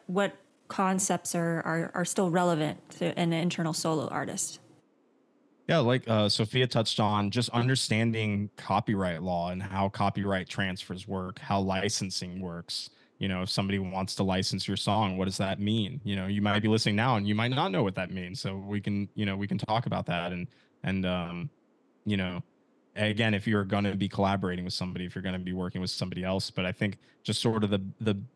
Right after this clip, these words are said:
Speaker 2: basic concepts of, of ownership and,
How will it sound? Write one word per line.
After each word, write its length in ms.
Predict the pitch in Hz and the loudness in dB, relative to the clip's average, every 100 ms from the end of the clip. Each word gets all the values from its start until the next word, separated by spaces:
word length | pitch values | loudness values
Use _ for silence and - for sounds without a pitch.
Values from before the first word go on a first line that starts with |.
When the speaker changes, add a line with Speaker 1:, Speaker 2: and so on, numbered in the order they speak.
| 139 | -4
Speaker 2:
basic 480 | 107 107 110 - 107 | 0 2 2 2 0
concepts 680 | - 98 101 - 95 - - | 0 0 2 0 -2 -2 -2
of, 260 | 87 90 - _ _ _ - | -4 -6 -12 _ _ _ -6
of 180 | 90 - | -6 -2
ownership 720 | 110 110 110 101 - 87 - | 0 2 2 2 0 -2 -4
and, 320 | 73 90 85 | -6 -4 -6